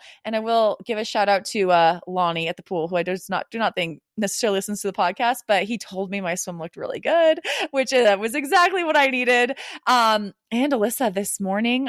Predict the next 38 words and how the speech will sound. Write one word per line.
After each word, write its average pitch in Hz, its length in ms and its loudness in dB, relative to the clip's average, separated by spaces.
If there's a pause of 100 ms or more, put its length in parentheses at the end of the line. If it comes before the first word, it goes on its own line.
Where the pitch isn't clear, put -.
(100)
I 196 220 2
got 202 280 2
to 220 120 -8
do, 185 440 0
uh, 170 680 2
a 208 80 0
little 202 200 0
bit 202 120 0
of, 185 80 -2
like, 180 240 0 (180)
photo 208 240 2
shoot 233 400 -4 (140)
filming 247 480 -2 (480)
with, 220 400 2
uh, 190 640 4
for 214 220 -4
Ironman 214 640 -2
for 196 400 0
the 190 140 -6
broadcast. 208 800 0
So 214 80 0
I 196 40 2
hope 226 280 -2
all 214 180 2
of 208 120 0
our, 196 220 4
uh, 175 440 2
listeners 196 380 -4 (500)
tune 226 320 -4
in 196 420 -4 (400)
because 190 500 0
I - 100 -4
think 220 120 -6
it's 214 80 -10
gonna 220 140 -6
be 214 100 0
on 185 360 0
Facebook, 220 640 2